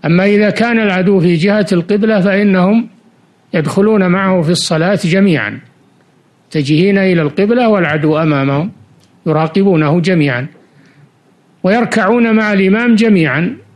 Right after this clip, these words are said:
وهم يراقبون العدو، فإذا سجد الإمام سجد الصف الأول،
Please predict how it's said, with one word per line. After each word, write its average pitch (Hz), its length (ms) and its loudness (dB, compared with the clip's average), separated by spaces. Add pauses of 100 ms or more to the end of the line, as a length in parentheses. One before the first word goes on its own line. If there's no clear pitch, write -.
وهم 208 280 2
يراقبون 175 560 0
العدو، 143 380 -2 (340)
فإذا 170 360 0
سجد 208 400 0
الإمام 180 460 0
سجد 175 400 0
الصف 175 440 -4
الأول، 156 480 0